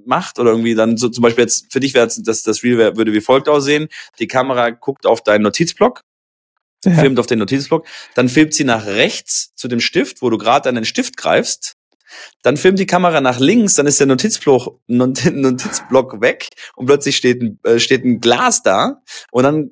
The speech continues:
Speaker 1: zoomt die Kamera nach rechts und du hast keinen Stift mehr in der Hand, sondern da steht ein Bier quasi, wo du dann das, äh, so nach, dann hast du plötzlich komplett was anderes, was eigentlich
Speaker 2: Ja.
Speaker 1: du machen wolltest.
Speaker 2: Ja,
Speaker 1: Und
Speaker 2: genau.
Speaker 1: so ist es ja wirklich am Handy genauso. Du gehst da hin und ich kenn, das kennt ja wirklich jeder, du gehst hin und willst irgendwas machen. Und wenn's nur ist,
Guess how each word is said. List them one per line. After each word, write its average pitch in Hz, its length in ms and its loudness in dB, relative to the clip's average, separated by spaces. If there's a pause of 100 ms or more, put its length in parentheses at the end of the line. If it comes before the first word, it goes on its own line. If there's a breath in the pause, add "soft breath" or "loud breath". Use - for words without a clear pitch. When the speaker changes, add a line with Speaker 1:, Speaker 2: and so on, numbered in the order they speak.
Speaker 1:
zoomt 135 280 -2
die 202 40 -6
Kamera 156 340 2
nach 113 200 2
rechts 147 260 -2
und 151 80 -4
du 139 40 0
hast 139 100 0
keinen - 140 -2
Stift - 260 -4
mehr 170 100 2
in 165 60 -2
der 156 120 2
Hand, 156 160 -2
sondern 120 160 0
da 123 60 4
steht 127 220 -4
ein 107 100 -8
Bier 131 220 2
quasi, 120 320 2
wo 110 80 0
du 110 100 0
dann 110 200 2
das, 110 200 2
äh, 113 360 4
so 107 180 4
nach, 104 300 0
dann 104 120 -4
hast 117 140 0
du 120 40 -20
plötzlich 110 280 -4 (240 loud breath)
komplett 123 320 0
was 143 160 0
anderes, 147 400 2
was 127 140 -2
eigentlich 160 240 2
Speaker 2:
Ja. 156 80 2
Speaker 1:
du 123 60 -4
machen 123 280 0
wolltest. 95 340 -2 (320 loud breath)
Speaker 2:
Ja, 214 120 4
Speaker 1:
Und 269 80 4
Speaker 2:
genau. 262 120 6
Speaker 1:
so 170 140 6
ist 208 160 2
es 170 60 2
ja 143 100 2
wirklich 160 240 0
am 135 80 0
Handy 147 260 -2
genauso. 113 400 0 (240 loud breath)
Du - 80 -20
gehst 160 280 0
da 160 60 4
hin 143 180 0
und 135 80 -4
ich 123 100 -6
kenn, 127 140 -6
das 113 120 -4
kennt 135 160 -6
ja 113 100 4
wirklich 107 280 -4
jeder, 120 460 4
du 107 80 -4
gehst 127 200 2
hin 139 140 0
und 120 80 0
willst 117 240 0
irgendwas 139 320 2
machen. 95 220 -6
Und 110 180 -4
wenn's 165 300 0
nur 170 160 2
ist, - 340 0